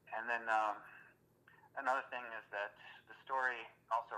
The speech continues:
references other zombie works, you know, as, at least as far as those that I know of from, um, as of two thousand eighteen, because, you know, most other stories don't. The Walking Dead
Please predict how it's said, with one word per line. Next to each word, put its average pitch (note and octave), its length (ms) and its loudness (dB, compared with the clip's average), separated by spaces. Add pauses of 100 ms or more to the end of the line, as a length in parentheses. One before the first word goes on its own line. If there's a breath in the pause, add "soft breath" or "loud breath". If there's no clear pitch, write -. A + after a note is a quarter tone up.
references A2+ 400 -2 (160)
other G#2+ 280 -6
zombie G#2 360 2
works, G#2 320 0 (160)
you - 80 -20
know, F#2 120 -10 (280)
as, - 80 -10
at A2+ 160 -16
least A#2 200 -6 (680 loud breath)
as G2+ 160 2
far A#2 240 4
as A2+ 80 -8
those A2 320 0 (480)
that G2+ 80 0
I G#2 160 0
know A2 160 2 (160)
of A2 160 -4
from, F#2 120 -8 (120)
um, F#2+ 140 -4 (120)
as G2+ 140 -2
of G2 160 -12
two A2+ 80 -20
thousand G2 320 2
eighteen, F2+ 420 -18
because, F#2+ 480 -2 (2250 loud breath)
you A#2 80 -4
know, G2+ 160 4
most G#2 240 -2
other G2 240 -4
stories F#2+ 320 2
don't. A#2+ 240 4 (160)
The G2 160 -4
Walking F#2+ 320 0
Dead G#2+ 160 4